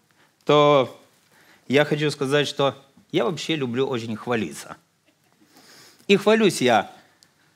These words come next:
двумя вещами обычно. Господом и своей семьей. Сегодня я со своей женой. Несколько раз я здесь был без жены, но сегодня я здесь со своей женой. Кто не знает, хочу сказать, что у меня очень хорошая жена.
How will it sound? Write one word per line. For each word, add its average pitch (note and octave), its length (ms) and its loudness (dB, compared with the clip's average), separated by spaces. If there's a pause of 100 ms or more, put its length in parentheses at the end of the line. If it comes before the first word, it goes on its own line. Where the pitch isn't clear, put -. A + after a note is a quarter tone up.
(360)
двумя D3+ 360 4
вещами G2 460 0
обычно. E2 520 -6 (200)
Господом E3 720 2 (1300)
и D#3+ 100 2
своей E3+ 360 6
семьей. G#2 540 0 (960)
Сегодня A3+ 380 4
я D#3 100 6
со D3+ 120 0
своей D3+ 280 4
женой. A#2 380 2
Несколько F#3+ 420 4
раз F3 200 4
я E3 100 4
здесь D3+ 180 0
был D3+ 160 2
без C3+ 200 0
жены, G#3+ 340 4 (100)
но C#3 140 0
сегодня E3 340 0
я D3+ 100 4
здесь C3 220 0
со B2+ 100 -4
своей C3+ 280 2
женой. B2+ 320 0 (400)
Кто G#3 180 6
не G3+ 160 4
знает, A3 320 4
хочу F#3+ 220 2
сказать, F#3 280 2
что - 120 -4
у D#3+ 40 -2
меня E3+ 160 0
очень D3 220 -2
хорошая C3+ 460 -2
жена. F3 360 0